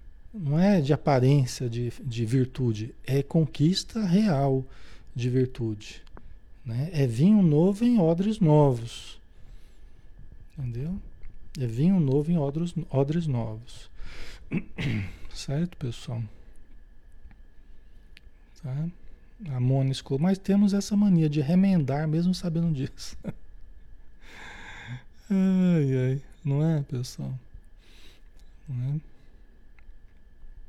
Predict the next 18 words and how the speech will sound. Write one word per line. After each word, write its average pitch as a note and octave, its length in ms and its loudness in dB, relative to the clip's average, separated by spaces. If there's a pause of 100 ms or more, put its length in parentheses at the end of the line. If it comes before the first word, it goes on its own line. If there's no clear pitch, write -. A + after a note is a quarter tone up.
(460)
A C3+ 120 0
Mônica, A#2+ 580 0
então, F#3+ 380 0
Alexandre, F#3 480 4
então F#3+ 200 6
é F#3+ 60 4
perigoso E3+ 500 2
tomar D3+ 240 0
remédio C#3+ 480 2 (520)
para C#3 200 2
depressão? D#3 800 0
Não, C#3+ 360 2
Mônica, A#2+ 680 -2
não. B2 320 -2 (440)
Não B2 200 -2
é B2+ 80 -2
isso, B2 220 -6
não. C#3 220 -4